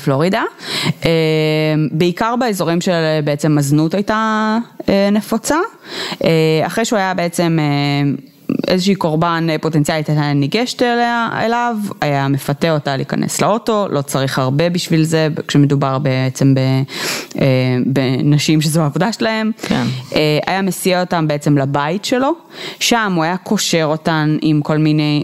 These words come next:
Speaker 1: אה, חבלים, רצועות, אפילו עם איזה בנדנה, כאילו, הרבה מאוד, אה, אה, אלמנטים של קשירה. אה, ובסופו של דבר אונס אותן, רוצח אותן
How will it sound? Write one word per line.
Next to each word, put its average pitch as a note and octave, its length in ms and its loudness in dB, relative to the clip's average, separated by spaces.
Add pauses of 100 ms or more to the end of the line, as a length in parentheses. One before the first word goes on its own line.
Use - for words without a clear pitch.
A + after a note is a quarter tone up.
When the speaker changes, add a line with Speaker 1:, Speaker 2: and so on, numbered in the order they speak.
Speaker 1:
אה, C#3+ 440 0
חבלים, E3 560 0
רצועות, D#3+ 800 0
אפילו F3 360 2
עם D3+ 220 2
איזה C#3 200 -2
בנדנה, E3 760 0
כאילו, D#3+ 220 0 (380)
הרבה G3 280 2
מאוד, G#3 320 0
אה, G3 40 2
אה, D#3+ 680 0
אלמנטים D#3 440 2
של D3 200 -2
קשירה. - 520 0 (1300)
אה, E3 180 4
ובסופו G#3 560 0
של G3+ 140 0
דבר F3+ 300 0
אונס F#3+ 360 0
אותן, G3+ 420 0
רוצח F#3+ 480 0
אותן F3+ 320 0